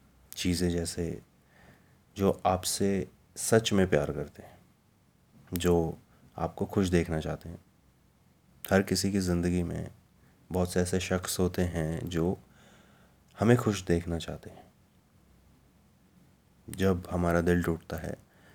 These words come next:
तो ना चाहते हुए भी हम उनको अपनी ज़िंदगी से अलग कर देते हैं। "आए, नहीं चाहिए, कोई नहीं चाहिए, जाओ, छोड़ दो, अकेला छोड़ दो।" बहुत से लोग होते हैं ऐसे,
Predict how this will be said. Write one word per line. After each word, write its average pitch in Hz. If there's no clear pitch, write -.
तो 98
ना 104
चाहते 110
हुए 101
भी 101
हम 98
उनको 92
अपनी 95
ज़िंदगी 90
से 87
अलग 82
कर -
देते -
हैं। -
"आए, 92
नहीं 87
चाहिए, 82
कोई 85
नहीं 85
चाहिए, -
जाओ, 87
छोड़ 82
दो, 78
अकेला 82
छोड़ -
दो।" 131
बहुत 139
से -
लोग 78
होते -
हैं -
ऐसे, -